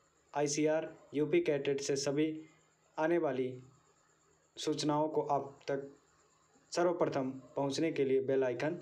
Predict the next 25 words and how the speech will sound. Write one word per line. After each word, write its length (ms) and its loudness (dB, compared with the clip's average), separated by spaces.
press 220 -2
कर 160 -2
लीजिए। 460 0
चलिए 260 4
तो 160 2
पहला 240 2
क्वेश्चन 420 2
आपका 260 0
देखते 340 0
हैं, 440 -4
एसिड 320 6
का 100 8
मैच 380 4
आपका 240 6
किससे 300 0
होना 200 6
चाहिए? 280 4
तो 160 0
एसिड 360 4
का 100 6
मैच 340 4
आपका 240 4
सीए 500 4
सी 340 4
ओ 140 8